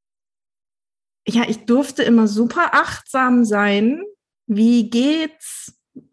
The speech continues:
meiner Mutter zum Beispiel? Ja, ähm, kann ich sie gerade mit bestimmten Themen, ähm, ja, in Anführungsstrichen belasten?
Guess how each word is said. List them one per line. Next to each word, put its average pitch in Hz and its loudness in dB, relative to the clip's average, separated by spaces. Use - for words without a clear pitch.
meiner 196 0
Mutter 196 0
zum 175 -6
Beispiel? - -8
Ja, 185 -2
ähm, 202 0
kann 233 0
ich 349 -6
sie 311 -4
gerade 240 0
mit 233 2
bestimmten 220 0
Themen, 240 2
ähm, 202 -2
ja, 165 -2
in 170 -2
Anführungsstrichen 226 0
belasten? 196 -2